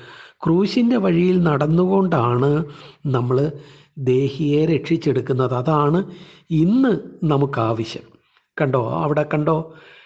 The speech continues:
ആ, ഒന്നാമത് ഒന്ന് പത്രോസ് ഒന്നിൻ്റെ എട്ടില്, ഇപ്പോൾ ഇന്ന് നമ്മൾ ചെയ്യേണ്ടത്,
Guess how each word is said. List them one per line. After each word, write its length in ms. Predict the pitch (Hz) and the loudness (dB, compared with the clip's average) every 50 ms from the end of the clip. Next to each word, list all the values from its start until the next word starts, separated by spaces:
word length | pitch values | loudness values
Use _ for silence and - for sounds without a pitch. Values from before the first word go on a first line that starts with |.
| _ _ - | _ _ -6
ആ, 100 | 160 143 139 135 131 127 127 127 123 120 120 123 135 160 - - - | -2 0 0 0 2 0 0 0 -2 -2 -4 -6 -6 -8 -12 -10 -8
ഒന്നാമത് 480 | 151 147 151 156 165 160 156 151 151 - - | -6 -2 0 0 0 0 0 -2 -6 -8 -6
ഒന്ന് 220 | 202 156 143 165 | -4 -2 0 0
പത്രോസ് 400 | 160 165 165 175 165 170 165 - | 0 0 0 0 0 0 0 -2
ഒന്നിൻ്റെ 420 | 156 135 147 160 170 170 165 170 160 170 - - - - - - - - _ 190 214 - - | -2 0 0 2 0 2 2 0 -2 -4 -6 -12 -20 -20 -20 -20 -20 -20 _ -14 -12 -8 -4
എട്ടില്, 500 | 190 147 139 143 143 196 196 202 170 127 98 - - - - - _ 247 | -2 -2 -2 -2 0 0 0 2 0 -2 -2 -6 -12 -18 -20 -20 _ -4
ഇപ്പോൾ 460 | 185 151 160 - - - 214 156 147 - - - - - _ _ _ _ - | -2 -2 -2 -2 -2 -2 0 0 0 -4 -8 -14 -20 -20 _ _ _ _ -2
ഇന്ന് 280 | 180 175 202 240 262 | 0 2 2 2 2
നമ്മൾ 260 | 240 233 202 196 214 208 | 2 2 2 2 2 2
ചെയ്യേണ്ടത്, 580 | 190 202 190 185 185 190 185 175 185 156 135 | 2 2 2 2 2 2 2 2 0 0 -2